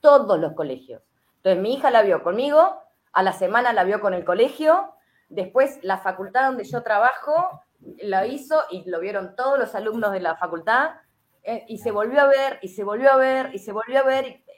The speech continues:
es totalmente normal que una persona la haya visto tres veces, a la misma película. Entonces, es algo que digamos, esa cosa pedagógica está buenísimo, eh, que creo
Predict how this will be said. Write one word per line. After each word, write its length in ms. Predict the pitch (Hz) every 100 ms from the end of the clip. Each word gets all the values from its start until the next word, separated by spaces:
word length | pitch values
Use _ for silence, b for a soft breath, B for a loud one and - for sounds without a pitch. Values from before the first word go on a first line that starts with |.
| _
es 180 | 214 233
totalmente 480 | 220 233 254 277 269
normal 480 | 240 226 262 311
que 140 | 277 208
una 180 | 220 220
persona 320 | 190 262 254
la 80 | 202
haya 160 | 190
visto 240 | 190 - 220
tres 160 | 233
veces, 380 | 277 466 202 127 _ _ _
a 60 | 156
la 80 | -
misma 200 | - 127
película. 500 | 147 156 - 131 - _ _ _ _ _ _
Entonces, 420 | - 196 277 269
es 80 | -
algo 240 | 285 302 311 -
que 480 | 494 539 - - - _ _
digamos, 340 | 208 214 214 208 _ _ _ _ - 208
esa 320 | 233 254 -
cosa 360 | 277 277 247 -
pedagógica 1160 | 214 196 240 277 - 240 - 240 240 254 - -
está 240 | - 214
buenísimo, 920 | 214 220 240 254 - 220 220 254 262 - - - - -
eh, 680 | - 175 165 156 151 143 143
que 200 | - 202
creo 200 | 226 262